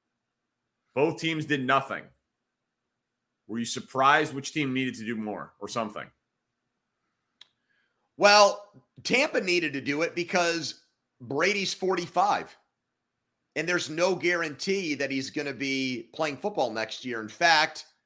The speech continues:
Speaker 2: you see media reports now that agree with me that there's a push to get him in the Super Bowl broadcast booth. So I was ahead of that story. Um,
Speaker 1: Good job by you.
Speaker 2: Thank you. Uh, with, with,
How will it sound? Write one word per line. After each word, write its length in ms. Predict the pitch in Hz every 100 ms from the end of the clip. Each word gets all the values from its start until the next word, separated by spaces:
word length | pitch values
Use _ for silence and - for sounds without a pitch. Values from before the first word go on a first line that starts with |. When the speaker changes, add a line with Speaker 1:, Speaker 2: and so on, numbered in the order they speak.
| _ _ -
Speaker 2:
you 100 | 127
see 200 | 170 147
media 340 | 165 190 185
reports 480 | 139 - 151 147 -
now 240 | 143 143
that 240 | 139 127 -
agree 280 | 127 147 151
with 160 | 135
me 240 | 110 165 175
that 320 | 143 131 -
there's 220 | 147 135
a 60 | 135
push 260 | - 160 -
to 100 | 135
get 180 | 143
him 140 | 135 131
in 120 | 131
the 60 | 127
Super 360 | - 160 151
Bowl 220 | 139 135 123
broadcast 580 | 156 185 - 92 -
booth. 280 | 101 80 - _ _ _ _ _ _ _ -
So 220 | - 131
I 120 | 151
was 200 | 160 139
ahead 560 | 120 175 160 127 151 - _ _ 110
of 100 | 120
that 200 | 170 -
story. 560 | - 107 87 113 160 _ _ _ _ _ -
Um, 640 | 135 139 135 131 127 - _
Speaker 1:
Good 120 | 113
job 200 | 117 110
by 120 | 120
you. 200 | 117 123 120 _ _
Speaker 2:
Thank 180 | 120 113
you. 200 | 127 156 - _ _ _ _ _ _
Uh, 340 | 147 156 156 - - _ _ _
with, 340 | 151 165 120 -
with, 240 | 180 -